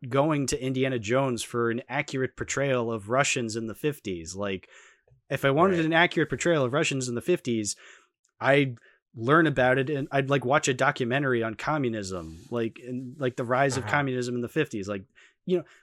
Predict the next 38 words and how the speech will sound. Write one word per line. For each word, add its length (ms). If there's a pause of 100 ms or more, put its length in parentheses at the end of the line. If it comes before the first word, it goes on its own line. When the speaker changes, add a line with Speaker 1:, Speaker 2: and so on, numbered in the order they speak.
(120)
Speaker 1:
I'm 140
not 180
going 300
to 160
movies, 480
especially 720
Indiana 280
Jones 400
movies, 320
for 220
realism. 640
Like, 200
I'm 160
going 360
for 440 (180)
spect-, 260 (220)
Speaker 2:
Mm-hmm. 480
Speaker 1:
uh, 80
for 160
going, 240
for, 340
I'm 120
going 180
for 140
spectacle 720
and 120
for, 320 (1080)
uh, 100
you 300
know, 120
like, 240 (360)
adventure. 680
Like, 240 (520)
that's 260
what 120
I'm 100
going 360
for. 540